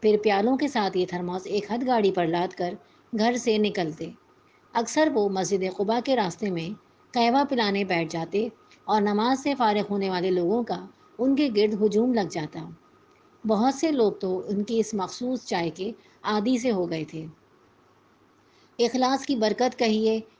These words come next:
या दिहाइयों का तजुर्बा, लेकिन इनके हाथ का जायका बहुत ही अजीब था। शेख इस्माइल अम्बिया कराम की मुक़द्दस सरजमीन शाम से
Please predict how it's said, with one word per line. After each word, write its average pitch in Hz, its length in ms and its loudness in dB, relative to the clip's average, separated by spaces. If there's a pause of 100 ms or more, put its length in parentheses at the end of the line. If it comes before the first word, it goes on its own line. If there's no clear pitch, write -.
(140)
या 247 260 2
दिहाइयों 196 440 0
का 220 140 -2
तजुर्बा, 180 500 -4 (420)
लेकिन 240 380 2
इनके 226 300 0
हाथ 190 260 -2
का 185 120 -4
जायका 180 520 -6
बहुत 233 360 -2
ही 233 160 -2
अजीब 180 320 0
था। 170 180 -8 (760)
शेख 277 260 -2
इस्माइल 262 540 0
अम्बिया 220 400 0
कराम 220 400 -2
की 240 120 -4
मुक़द्दस 208 420 -4
सरजमीन 185 540 -4 (320)
शाम 233 380 0
से 226 260 -4